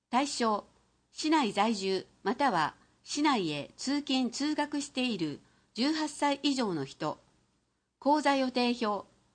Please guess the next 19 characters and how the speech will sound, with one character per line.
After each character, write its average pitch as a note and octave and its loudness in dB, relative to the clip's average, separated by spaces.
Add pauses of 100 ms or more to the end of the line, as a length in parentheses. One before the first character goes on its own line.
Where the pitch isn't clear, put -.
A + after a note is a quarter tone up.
(120)
次 B3+ 2
の B3 4
通 F#3 -2
り。 B2 -12 (2250)
表 D4+ 4
が C#4 6
あ C4 4
り B3+ 2
ま B3 2
す。 - -14 (1300)
は E3 6
い。 A2+ -2 (1300)
開 C4+ 2
催 C4+ 0
日、 D#3+ -2 (520)
演 C4 4
題、 B3 4 (400)
講 D4+ 0
師 E3 -4